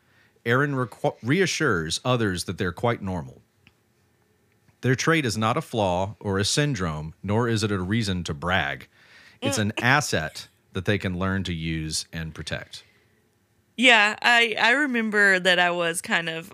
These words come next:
Speaker 2: um, chuckled at the part where she talked about some H S Ps, um,
Speaker 1: Highly sensitive people.
Speaker 2: are a little bit arrogant about it. <laughs>
Speaker 1: You know,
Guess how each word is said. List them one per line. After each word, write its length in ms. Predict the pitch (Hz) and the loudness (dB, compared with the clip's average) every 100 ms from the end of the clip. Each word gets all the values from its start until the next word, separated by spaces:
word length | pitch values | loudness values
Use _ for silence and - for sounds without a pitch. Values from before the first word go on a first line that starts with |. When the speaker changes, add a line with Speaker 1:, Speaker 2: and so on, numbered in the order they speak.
| - | -2
Speaker 2:
um, 600 | 180 156 151 151 151 - _ - - - - _ _ _ _ _ _ _ _ _ | 0 0 -4 -8 -12 -18 _ -20 -20 -20 -20 _ _ _ _ _ _ _ _ _
chuckled 460 | - 214 175 180 170 | -4 -2 0 0 2
at 240 | 151 123 | 2 2
the 400 | 160 156 151 135 - _ _ _ _ _ _ _ | 2 4 2 0 -4 _ _ _ _ _ _ _
part 380 | - 175 147 | 0 2 2
where 100 | 135 | 0
she 140 | 160 175 | -6 -4
talked 220 | 170 - | -6 -4
about 380 | 147 143 139 - _ _ _ | -4 0 0 -4 _ _ _
some 440 | - 185 156 151 - _ 170 - - - | -4 -2 -2 -6 -14 _ -12 -12 -4 -2
H 200 | 160 147 | 0 -2
S 100 | - | -4
Ps, 640 | 156 139 139 160 - - - | -2 -2 -4 -4 -6 -8 -2
um, 580 | 160 131 85 85 62 - _ _ | 0 0 -2 -6 -12 -16 _ _
Speaker 1:
Highly 280 | - 95 87 | -2 -2 0
sensitive 340 | 82 80 73 | -6 -8 -10
people. 240 | 78 - - _ _ _ | -14 -14 -16 _ _ _
Speaker 2:
are 720 | - 165 151 147 147 139 135 - _ _ | 2 4 4 2 2 0 -2 -6 _ _
a 100 | - | -2
little 200 | 180 170 | 2 2
bit 160 | 143 143 | 2 0
arrogant 520 | 139 139 143 143 143 - | 0 -2 -2 -4 -4 -6
about 380 | 160 151 143 151 | -2 2 2 2
it. 280 | 185 214 - | 0 0 0
<laughs> 40 | - - - - 494 508 - 605 - - - _ _ _ _ - - - - _ _ _ _ | 0 -4 -16 -4 -4 -2 -2 -2 -4 -12 -12 _ _ _ _ -20 -20 -20 -20 _ _ _ _
Speaker 1:
You 140 | 107 | 0
know, 400 | 123 143 156 160 | 4 6 6 2